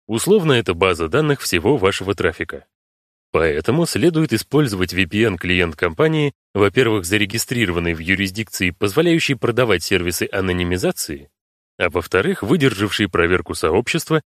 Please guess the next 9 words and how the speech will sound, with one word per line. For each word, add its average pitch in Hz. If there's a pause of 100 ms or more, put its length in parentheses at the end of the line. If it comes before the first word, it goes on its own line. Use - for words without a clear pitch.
(100)
на 98
предмет 101
слива 139
данных 92
третьим 87
лицам, 135
хакерам 107
и 120
спецслужбам. 82